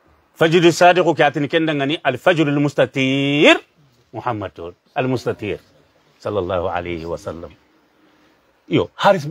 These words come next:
hari bisa sorondi ke khara kulu washrabu hatta yatabayyana lakum al khayt al abyad min al khayt al aswad min al fajr. Annabi khari ko fajiri kajib wono, fajiri sadiq wono. Ona kun diga mu togono ngani, tan ken ni sira ka nyampe ten kullenni, tan bagu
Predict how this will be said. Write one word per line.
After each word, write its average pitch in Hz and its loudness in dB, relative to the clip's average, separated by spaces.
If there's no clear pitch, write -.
hari 180 2
bisa 151 2
sorondi 170 2
ke 165 4
khara 143 6
kulu 160 -2
washrabu 156 0
hatta 143 -2
yatabayyana 147 0
lakum 127 -2
al 113 0
khayt 151 0
al 131 -2
abyad 143 0
min 131 -4
al 156 0
khayt 147 -2
al 143 -4
aswad 147 -4
min 135 0
al 170 2
fajr. 123 -2
Annabi 170 4
khari 160 2
ko 151 -2
fajiri 151 0
kajib 156 2
wono, 131 0
fajiri 151 0
sadiq 160 4
wono. 135 2
Ona 170 4
kun 185 -2
diga 170 4
mu 165 0
togono 160 2
ngani, 139 -2
tan 175 2
ken 185 2
ni 175 4
sira 160 2
ka 151 -2
nyampe 156 0
ten 151 2
kullenni, 135 -2
tan 170 2
bagu 170 4